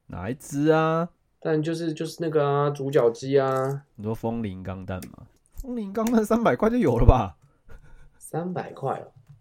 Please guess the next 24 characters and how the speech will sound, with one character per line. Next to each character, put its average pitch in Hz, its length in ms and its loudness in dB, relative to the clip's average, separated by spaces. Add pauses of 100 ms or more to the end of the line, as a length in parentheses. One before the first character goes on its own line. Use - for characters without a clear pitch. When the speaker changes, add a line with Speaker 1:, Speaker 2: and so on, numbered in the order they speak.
(420)
Speaker 1:
对 226 120 -2
啊。 247 40 2
Speaker 2:
我 247 60 -2
们 247 80 -2
这 - 100 2
里 113 180 -2
要 139 80 0
多 135 100 0
少？ 101 120 -6
四 - 320 -8
十， 95 460 -12 (420)
四 - 180 -10
十 110 100 -8
几 98 140 -12
块 95 220 -4
吧。 - 120 -14 (380)
Speaker 1:
乘 131 120 -2
以 127 40 0
二 135 100 0
十 107 180 -4
五 90 180 -6
哦。 67 120 -12 (720)
Speaker 2:
对 90 140 -4
啊。 71 120 -8